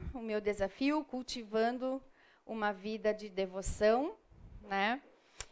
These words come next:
E, na verdade, esse foi um tema que eu já falei anteriormente, foi no Encontro de Mulheres, então eu tô, é,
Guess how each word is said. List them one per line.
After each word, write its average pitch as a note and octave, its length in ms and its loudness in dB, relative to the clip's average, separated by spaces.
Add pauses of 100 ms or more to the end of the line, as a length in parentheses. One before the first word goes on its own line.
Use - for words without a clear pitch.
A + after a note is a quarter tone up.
(120)
E, A#3 240 -2
na A#3+ 100 4
verdade, A#3 500 8
esse B3 220 4
foi A#3 320 6
um A3+ 100 -4
tema A#3 380 6
que A#3 180 -2
eu A3+ 140 6
já A#3 320 8
falei B3+ 460 6
anteriormente, A3+ 1000 2 (120)
foi A3+ 200 2
no G#3+ 160 -4
Encontro A3 460 -2
de G#3 100 -8
Mulheres, G#3+ 800 2
então G#3+ 280 -2
eu G#3+ 60 -4
tô, G#3 300 -2 (800)
é, G3 560 8